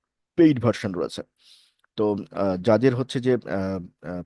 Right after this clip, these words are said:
প্রবলেম রয়েছে, আহ, যারা হচ্ছে, আহ, বাইরে টিচার, আহ, কাছে যেতে পারছেন না বা টিচারের কস্টিং অনেক বেশি, আহ, সেক্ষেত্রে আমরা তাদেরকে হেল্প করার জন্য এটা ডিজাইন করেছি। So যে সমস্ত অভিভাবক এই, আহ, ভিডিও দেখছেন, তাদের জন্য উপকার হবে এবং আপনারা নিশ্চয়ই অন্যদেরকে হেল্প করবেন ইনফরমেশনগুলো শেয়ার করে, যাতে করে তারা উপকৃত হয়।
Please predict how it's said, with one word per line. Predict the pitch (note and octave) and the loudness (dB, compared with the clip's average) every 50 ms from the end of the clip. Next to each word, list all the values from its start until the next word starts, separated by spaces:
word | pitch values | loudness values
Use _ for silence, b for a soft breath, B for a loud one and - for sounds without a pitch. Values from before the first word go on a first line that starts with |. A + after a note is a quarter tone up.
| _ | _
প্রবলেম | - B2 A2+ A#2 B2+ C3+ B2+ | 0 0 2 2 2 0 2
রয়েছে, | G#2+ F#2+ F2 - - D#3+ | 2 0 -2 -2 -4 -8
আহ, | G3+ - _ _ - - - - - F2+ E2+ E2 F2+ | -10 -10 _ _ -20 -18 -8 -6 -4 -4 -4 -6 -6
যারা | F2+ G#2 G2+ G#2 G2 | -2 0 0 0 0
হচ্ছে, | A#2 - - | -2 -4 -4
আহ, | G#2+ F#2 E2 D#2+ F2+ F#2+ F#2 F2+ E2+ | -6 -4 -4 -6 -6 -6 -4 -6 -6
বাইরে | F2+ F2 F2+ G2+ G2+ G#2 G#2 | -6 -4 0 0 2 2 0
টিচার, | - - A2+ - A#2+ G#2+ G2 F2+ D#2 | -2 -4 -6 -4 -2 -4 -4 -4 -6
আহ, | - F#2 F2 F2+ - | -6 -6 -6 -6 -6
কাছে | - G2+ - - F#2 | -6 -8 -6 -6 -8
যেতে | G2+ G#2 - A2 | -8 -4 -4 -4
পারছেন | G2+ F#2 - - F#2+ | -4 -4 -4 -6 -4
না | G2+ | -4
বা | G2+ A2 G#2 | -2 -4 -4
টিচারের | - - G2+ - G2 G2 G2+ | -4 -6 -4 -2 -2 -2 -2
কস্টিং | - G2 F#2 - - A#2+ | -4 -6 -8 -6 -4 -4
অনেক | G#2+ G2 G2+ F2+ | -4 -2 -4 -4
বেশি, | E2+ G2+ F#2+ - - D3 B B B B B B B B B | -4 -4 -6 -6 -8 -10 B B B B B B B B B
আহ, | - - F2 - - - | -2 0 0 0 0 -2
সেক্ষেত্রে | - - - A2+ - - A2+ - - C#3+ | -4 -2 -4 -2 -2 -2 -4 -2 0 0
আমরা | B2 G2+ A2 - | 0 0 0 -2
তাদেরকে | G#2 F#2+ G2+ G2 - G#2 | -2 -2 -2 -2 -4 -2
হেল্প | G2+ G#2 G2+ F#2+ | -2 -2 -2 -2
করার | - A2 G#2+ G#2+ | -2 -2 -2 0
জন্য | G#2 A2+ A2 A#2 | 0 0 -2 -2
এটা | A2+ G#2+ A2 | -2 -2 -2
ডিজাইন | A2 A2 G#2 A#2+ A#2+ A#2+ | -2 0 2 2 2 2
করেছি। | A#2+ B2 B2 B2 - - - _ _ B B B B B B - - | 0 -4 -6 -4 -6 -8 -10 _ _ B B B B B B -8 -4
So | G#2+ G#2 G2+ | -2 -2 -2
যে | F#2+ G#2+ | -2 -4
সমস্ত | - B2+ A#2 A2+ - A#2+ | -4 -4 -4 -2 0 0
অভিভাবক | A2+ A2 A2 A#2+ A#2+ B2 A2+ - | 0 2 2 2 0 0 0 2
এই, | F#2 A2+ A2 G#2 - - | 0 0 0 0 -2 0
আহ, | G2 G2+ | 0 0
ভিডিও | G2 G#2+ G#2+ A2+ A2 | 0 0 -2 -2 -2
দেখছেন, | A2+ G#2+ - - D3+ | -2 -4 -4 -6 -6
তাদের | D#3 - G#2 G2 G#2+ G2+ | -4 -4 -2 -2 -2 -2
জন্য | G#2+ G#2+ A2+ A2 | -2 -4 -4 -4
উপকার | G#2 - A#2 A2 A#2+ A2 | -6 -6 -4 -2 -2 -2
হবে | A2+ G2+ G#2+ D3+ | -2 -4 -6 -6
এবং | E3+ C3+ A#2+ A2+ A2 | -6 -6 -4 -2 -2
আপনারা | G#2 - A2+ A2 G#2+ | -2 0 0 -2 -2
নিশ্চয়ই | G#2+ G#2 - - A2 | -2 -4 -6 -6 -4
অন্যদেরকে | G#2 G#2+ G2+ G#2+ G2+ - A2+ G2 | -4 -2 -2 -4 -2 0 -2 0
হেল্প | E2+ G2+ G2+ - - | 2 0 0 -2 -2
করবেন | - B2 - - A#2+ D#3 _ B B B B B B B | -4 -4 -2 -2 -2 -4 _ B B B B B B B
ইনফরমেশনগুলো | G#2 - - G#2 G2+ G2+ - A2 A2 G2 G2+ G2 | -8 -2 0 0 0 0 -4 -6 -8 -6 -6 -6
শেয়ার | F#2+ - - A2+ A2 | -4 0 0 0 0
করে, | - G2 G2+ | 0 -2 -2
যাতে | G#2+ - - - | -2 -2 -2 -2
করে | G#2 G#2 F#2+ | -6 -8 -6
তারা | F#2 - G2 G2 | 0 2 2 2
উপকৃত | G2 F#2+ - G2+ F2 - F#2+ G#2 | 2 0 -2 -8 -10 -8 -10 -8
হয়। | F#2+ - D3+ | -4 -4 -4